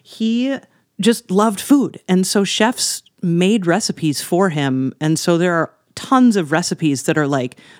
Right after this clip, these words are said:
"Da, da, da, da, da, alla Rossini, alla Rossini, alla Rossini." And the list is long. There's egg dishes, there's desserts, there's cocktails, there's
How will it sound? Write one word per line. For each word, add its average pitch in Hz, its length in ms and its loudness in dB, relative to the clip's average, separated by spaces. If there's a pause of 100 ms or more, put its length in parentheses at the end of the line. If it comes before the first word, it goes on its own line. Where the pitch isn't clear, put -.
"Da, 175 140 2
da, 202 80 0
da, 226 160 0
da, 262 120 0
da, 208 200 2 (180)
alla 143 260 0
Rossini, 208 600 0 (280)
alla 139 240 -2
Rossini, 214 560 -2 (200)
alla 143 220 0
Rossini." 185 540 0 (320)
And 190 180 2
the 196 60 2
list 220 300 0
is 190 160 -2
long. 110 500 -8
There's 139 480 0 (680)
egg 208 260 -2
dishes, 226 720 -2
there's 143 340 -2
desserts, 147 680 -2
there's 117 280 -6
cocktails, 160 840 -2
there's 113 480 -4